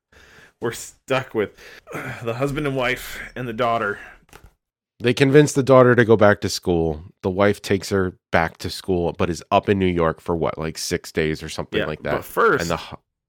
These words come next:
Speaker 1: first we get
Speaker 2: Oh,
Speaker 1: Oliver.
Speaker 2: y-, yeah, we have to get Oliver. We do
Speaker 1: We
Speaker 2: have
Speaker 1: get
Speaker 2: to
Speaker 1: Oliver,
Speaker 2: talk about Oliver.
Speaker 1: uh,
Speaker 2: Which
Speaker 1: played
Speaker 2: is
Speaker 1: by
Speaker 2: funny, too, because Deja-, David Leisure, who plays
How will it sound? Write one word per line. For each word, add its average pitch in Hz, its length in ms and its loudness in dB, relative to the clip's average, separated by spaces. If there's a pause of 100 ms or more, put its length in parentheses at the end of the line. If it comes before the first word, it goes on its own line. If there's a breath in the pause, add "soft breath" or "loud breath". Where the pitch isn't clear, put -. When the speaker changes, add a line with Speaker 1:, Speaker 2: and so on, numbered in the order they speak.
(480)
Speaker 1:
first - 220 -6
we 131 80 -2
get 113 100 0
Speaker 2:
Oh, 104 60 4 (120)
Speaker 1:
Oliver. 90 180 -4
Speaker 2:
y-, 101 60 -8
yeah, 95 200 4
we 87 140 2
have 98 200 4
to 92 80 -6
get 78 140 -2
Oliver. 64 400 -8
We 87 140 -8
do 90 100 -8
Speaker 1:
We 85 60 0
Speaker 2:
have 120 80 2
Speaker 1:
get 120 60 0
Speaker 2:
to 127 40 2
Speaker 1:
Oliver, 139 320 0
Speaker 2:
talk 71 100 -6
about 98 120 -8 (140)
Oliver. 92 200 -8
Speaker 1:
uh, 85 120 -12
Speaker 2:
Which 151 160 6
Speaker 1:
played 202 80 6
Speaker 2:
is 151 80 2
Speaker 1:
by 202 60 -2
Speaker 2:
funny, 202 280 8
too, 170 200 4
because 127 280 2
Deja-, 156 440 2
David 139 320 6
Leisure, 113 400 2
who 95 120 -2
plays 107 340 0